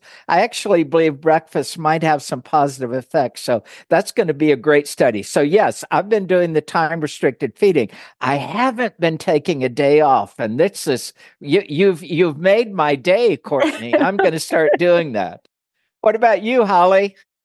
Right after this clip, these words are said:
Speaker 2: I do it, but I have to admit I'm kind of episodic about it. I'm probably doesn't sound like I'm as consistent. What I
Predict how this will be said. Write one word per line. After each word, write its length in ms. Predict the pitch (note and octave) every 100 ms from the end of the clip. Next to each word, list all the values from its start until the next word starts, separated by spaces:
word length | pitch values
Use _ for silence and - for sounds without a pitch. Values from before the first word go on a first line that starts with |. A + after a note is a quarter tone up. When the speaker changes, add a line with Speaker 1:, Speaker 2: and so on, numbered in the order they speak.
| C#4
Speaker 2:
I 200 | D#4 G4+
do 200 | B3+ F#4
it, 160 | F#4 F4
but 160 | B3 C#4+
I 160 | C4+ E4
have 160 | G#4
to 80 | G#4
admit 280 | F4+ D#4+ D#4+
I'm 120 | C#4
kind 280 | - C#4 D#4
of 60 | D4
episodic 720 | C#4+ D#4+ G4 - F4 C#4+ D4
about 340 | A3+ A#3 A3+ A#3+
it. 100 | C#4
I'm 140 | A#3+
probably 320 | C#4+ C#4 C#4+
doesn't 300 | C#4 C#4 D4+
sound 180 | D#4 D4
like 160 | C#4+ C4+
I'm 240 | B3 C#4+
as 140 | C#4+ -
consistent. 1040 | C#4 B3 - E4+ F#4 - C4 G#3+ A3+ - - - -
What 320 | - D4 E4+
I 60 | -